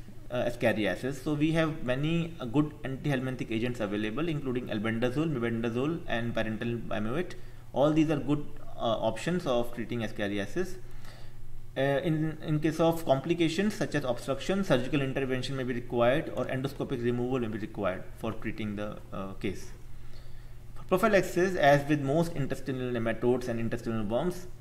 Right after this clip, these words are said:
hygiene is very important. It's very important that the prop-, there is a proper disposal of human feces so that it's not contaminating the water and food sources.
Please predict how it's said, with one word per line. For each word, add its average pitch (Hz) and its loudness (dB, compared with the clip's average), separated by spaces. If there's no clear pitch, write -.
hygiene 143 4
is 147 2
very 113 0
important. 117 -2
It's - -10
very 147 2
important 160 0
that 151 -2
the 151 0
prop-, 127 -2
there 135 0
is 131 0
a 139 -4
proper 135 0
disposal 131 -2
of 139 -4
human 113 0
feces 156 -2
so 139 0
that 127 -2
it's 131 -2
not 123 0
contaminating 113 -2
the 117 0
water 101 0
and 107 -4
food 104 -6
sources. 156 -4